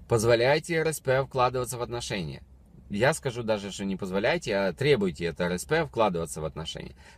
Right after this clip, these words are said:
Пусть готовит еду, ублажает интимно, стирает и штопает вам вещи,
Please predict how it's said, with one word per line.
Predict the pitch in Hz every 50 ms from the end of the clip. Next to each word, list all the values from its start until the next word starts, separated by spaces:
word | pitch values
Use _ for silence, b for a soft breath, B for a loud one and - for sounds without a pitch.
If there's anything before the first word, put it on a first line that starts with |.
| B -
Пусть | 131 165 180 160
готовит | 143 156 135 - 143 139 143 127
еду, | 110 113 110 95 87 87 82 73 - b b b
ублажает | 92 95 104 107 107 107 127 135 143 139
интимно, | 151 151 139 - 113 104 92 87 80 73
стирает | - - - 101 98 104 110 131 139 -
и | 135
штопает | - - - 120 107 - 113 113 110
вам | 117 117 117 107
вещи, | 101 90 80 - - - -